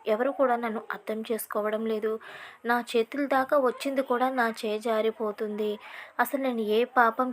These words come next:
చేశాను? నేను అందరికీ కూడా మంచే చేశాను. నాకు తెలియకుండా కూడా నేను ఎప్పుడు కూడా పాపం చేయలేదు కదా. కానీ నాకే ఎందుకు ఇన్ని కష్టాలు బాబా?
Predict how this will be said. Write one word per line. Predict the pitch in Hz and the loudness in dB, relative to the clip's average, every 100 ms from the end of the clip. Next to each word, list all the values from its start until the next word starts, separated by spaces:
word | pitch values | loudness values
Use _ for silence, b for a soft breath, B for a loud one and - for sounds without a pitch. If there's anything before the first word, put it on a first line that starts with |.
| 247 | 0
చేశాను? | 226 - 208 208 208 | -2 0 -2 -2 -2
నేను | 233 233 | -2 -2
అందరికీ | 220 233 262 311 311 330 | -2 -2 4 4 4 2
కూడా | 311 254 | 2 2
మంచే | 240 202 208 269 254 | 0 -4 4 2 4
చేశాను. | 208 - 214 208 | -2 -2 -2 -2
నాకు | 208 214 220 | -2 -2 -2
తెలియకుండా | 214 214 262 285 285 294 | -2 -2 -2 -2 2 2
కూడా | 294 277 | 2 0
నేను | 269 220 | -4 -2
ఎప్పుడు | 214 214 294 | -4 -4 -2
కూడా | 311 269 | 0 0
పాపం | 254 208 208 254 247 | 0 -4 -4 -6 -4
చేయలేదు | 220 202 214 214 | -4 -2 -4 -2
కదా. | 208 202 208 B B B B - | -4 -2 -6 B B B B 4
కానీ | 262 | 4
నాకే | 277 220 269 320 | 6 2 4 2
ఎందుకు | 294 240 254 302 320 | 4 2 0 0 2
ఇన్ని | 240 233 | 2 0
కష్టాలు | 233 202 - 285 285 | 0 -2 4 6 6
బాబా? | 277 196 202 214 | 4 4 6 4